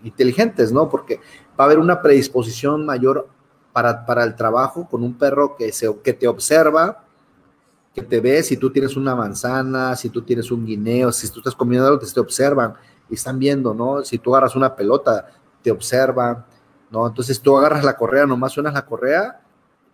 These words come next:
y escuchan el sonido de la correa y, uh, se levanta, ¿no? Y ya empiezan a mover la cola, ¿no?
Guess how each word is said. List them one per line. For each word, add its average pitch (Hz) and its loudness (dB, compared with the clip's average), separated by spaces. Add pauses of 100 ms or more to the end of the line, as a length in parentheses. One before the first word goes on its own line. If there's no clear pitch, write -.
(120)
y 120 -2
escuchan 147 -2
el 143 0
sonido 123 -4
de 143 0
la 131 -2
correa 139 0
y, 131 -2
uh, 202 0
se - -4
levanta, 117 -2
¿no? 127 -6
Y 139 0
ya 113 -2
empiezan 123 -8
a 127 -4
mover 113 -6
la 117 -6
cola, 151 -6
¿no? - -20